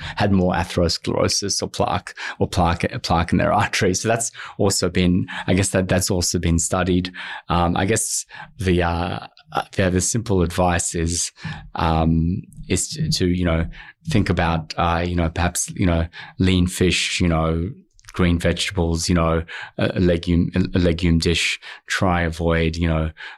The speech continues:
lots of, you know, I guess, sweet things at the end, at the, at the end of meals. Um, and yeah, I think keep it fairly simple, but also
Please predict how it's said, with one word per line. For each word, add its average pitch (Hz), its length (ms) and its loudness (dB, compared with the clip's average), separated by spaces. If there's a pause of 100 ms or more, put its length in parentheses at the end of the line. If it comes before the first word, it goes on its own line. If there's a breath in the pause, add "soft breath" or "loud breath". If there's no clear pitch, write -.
lots 87 300 0
of, 82 220 -4
you 87 80 -4
know, 82 100 2
I 80 80 2
guess, 85 180 -2
sweet 90 320 0
things 87 240 4
at 80 100 0
the 87 120 2
end, 85 200 2
at 95 120 -4
the, 90 100 0
at 90 220 -2
the 87 120 2
end 85 160 4
of 82 80 -2
meals. 85 500 2 (460 loud breath)
Um, 78 680 2 (400 loud breath)
and 80 760 2 (720)
yeah, 85 260 2 (680 loud breath)
I 113 100 0
think 123 360 0
keep - 220 0
it 95 100 -2
fairly 95 280 2
simple, 98 440 0
but 92 180 2
also 87 560 0